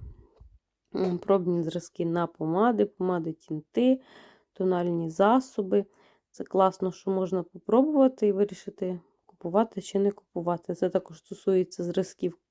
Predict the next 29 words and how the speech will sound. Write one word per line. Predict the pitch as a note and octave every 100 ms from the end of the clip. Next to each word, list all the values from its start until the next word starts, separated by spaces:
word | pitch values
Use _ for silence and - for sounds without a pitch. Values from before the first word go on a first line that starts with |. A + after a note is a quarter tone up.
| _ _ _
кремів | F#3+ F#3 E3+ E3+ E3 E3+
N | E3+ D#3 D3+ D#3+
U. | B3+ D#4+ - - - - - - _ _ -
Е, | F#3+ F#3 F3+ F3+ F3+ F3 F#3 F#3
раніше | F#3+ G3 G3+ - F#3+
були | E3+ F3+ F#3+
Nutra | F#3+ F3+ F#3 - E3+
Effects, | - - _ G3+ A#3 B3+ _ - - -
я | G3+
зараз | F#3 F#3+ F#3 -
не | F#3+
бачу | F3+ F#3 F#3+ -
тут, | - G3 _ - - - _ _
бо | G3 F3+ F#3 G3 G3+
дуже | F#3 G3+ F#3+
часто | F#3 G3+ G3+ -
у | F3+
людей, | F3+ F3+ A3+ A3+ G#3+ _ _
особливо | - F#3+ F#3 F#3 F#3
на | F#3
серію | - F3+ F3+ F3+ F3
N | F3+ F3
U | F3
тридцять | E3+ E3+ F3 - E3+
п'ять | - F3 -
плюс, | F#3+ B3+ -
виникала | F#3+ F3+ F3+ E3+ - F#3+ G#3 F#3+
алергічна | - F3 E3+ F3 F3+ - F3 E3+
реакція. | D#3+ D#3 - _ -